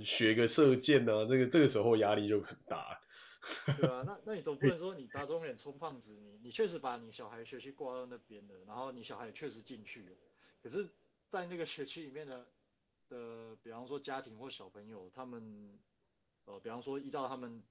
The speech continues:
Speaker 2: 呃，如果说他们平均收入就是偏，跟社会平均比起来偏很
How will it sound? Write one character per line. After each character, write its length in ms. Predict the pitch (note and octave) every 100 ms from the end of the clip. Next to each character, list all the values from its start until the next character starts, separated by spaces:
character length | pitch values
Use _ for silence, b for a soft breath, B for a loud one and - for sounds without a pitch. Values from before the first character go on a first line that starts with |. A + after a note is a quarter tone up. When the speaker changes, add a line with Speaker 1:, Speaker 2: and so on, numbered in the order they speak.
| _ _
Speaker 2:
呃， 100 | B2 A2+
如 80 | C#3
果 80 |
说 80 | B2+
他 60 | C3+
们 80 | A2+
平 100 | A2
均 140 | B2
收 160 | A#2+ A#2+
入 180 | A#2
就 160 | G#2+ A2+
是 100 | A2+ -
偏， 440 | - G#2+ G#2+ G#2+ _ _
跟 120 | B2+
社 120 | A#2 B2
会 220 | B2+ B2 _
平 120 | A#2
均 160 | G#2 A2+
比 160 | G#2+ G2+
起 120 | G2
来 100 | E2+
偏 140 | A#2
很 100 | G#2